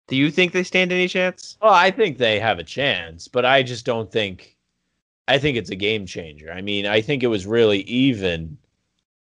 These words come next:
Speaker 2: that, you know, when they were playing without him. Like, I think the series is more even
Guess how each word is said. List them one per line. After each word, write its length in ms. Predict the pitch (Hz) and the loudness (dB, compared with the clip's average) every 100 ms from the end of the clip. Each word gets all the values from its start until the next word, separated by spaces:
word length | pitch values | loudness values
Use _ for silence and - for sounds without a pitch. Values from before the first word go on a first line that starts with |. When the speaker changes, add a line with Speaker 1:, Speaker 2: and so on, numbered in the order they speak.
| - | -14
Speaker 2:
that, 560 | 98 104 101 95 87 _ _ _ _ _ _ _ _ | 2 6 8 6 4 _ _ _ _ _ _ _ _
you 100 | 135 | -2
know, 120 | 113 | 0
when 140 | 98 107 | 0 0
they 100 | 107 | 0
were 80 | 92 | 0
playing 240 | - 101 | -2 -4
without 280 | 90 104 85 | 0 0 -2
him. 80 | 57 | -8
Like, 140 | 62 95 | -8 -4
I 100 | 95 | -2
think 160 | 117 | -2
the 80 | 101 | -4
series 300 | - 104 95 | -2 0 0
is 40 | |
more 200 | 90 90 - | -4 -8 -2
even 460 | 120 101 87 85 | 0 0 -4 -8